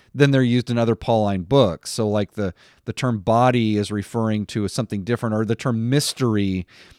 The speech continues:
is referring to something different than it might in Colossians or in Romans. So that's another reason why. So familiar words that are, that Paul might use are being used in different ways,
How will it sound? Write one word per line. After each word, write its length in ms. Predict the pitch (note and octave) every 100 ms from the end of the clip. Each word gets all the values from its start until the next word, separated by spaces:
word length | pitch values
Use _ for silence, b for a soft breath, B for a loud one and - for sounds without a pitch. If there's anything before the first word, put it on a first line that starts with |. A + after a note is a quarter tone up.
| b
is 180 | C3 A2
referring 300 | A#2+ C3+ A#2
to 60 |
something 300 | G#2+ A2 G#2+
different 360 | F#2 C3 B2 G#2
than 100 | G#2
it 40 |
might 280 | G2+ G#2 G#2
in 140 | G2+
Colossians 840 | F2+ - G2+ F#2+ G2 - G2 F#2+ - b b b -
or 320 | G2 F#2+ F#2
in 220 | F#2 F2+
Romans. 680 | E2+ F2+ E2+ C#2 B1 - - _ _ _ -
So 280 | - A2+ - B B
that's 180 | D#3+ F3
another 260 | D#3+ C#3
reason 260 | A#2 G#2+ G#2
why. 180 | F#2 F#2
So 200 | - B2
familiar 600 | - C#3 C#3+ F3 F#3 F3+
words 480 | D#3 D#3+ B2+ B2
that 120 | - A#2
are, 120 | A2+ -
that 200 | B2+ A#2
Paul 200 | - C#3+
might 220 | C3+ B2
use 480 | C3 G3+ C#3 A2+ A#2 b b b
are 120 | A#2+ C3
being 200 | B2+ B2
used 280 | B2 B2+
in 60 | A#2
different 280 | G#2+ G#2 F#2
ways, 500 | F2+ C#2 G1+ -